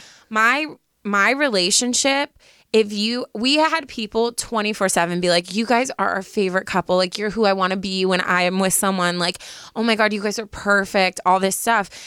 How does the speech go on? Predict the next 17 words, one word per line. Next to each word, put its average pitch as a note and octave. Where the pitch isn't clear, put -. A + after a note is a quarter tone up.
And A3+
that's C4
that A#3+
was C#4+
my G3+
fault F#3
because F#3
that F3
was F#3+
a G3
lot E3+
of F3
times F3+
what E3+
I D3+
portrayed. F#3+
And, F#3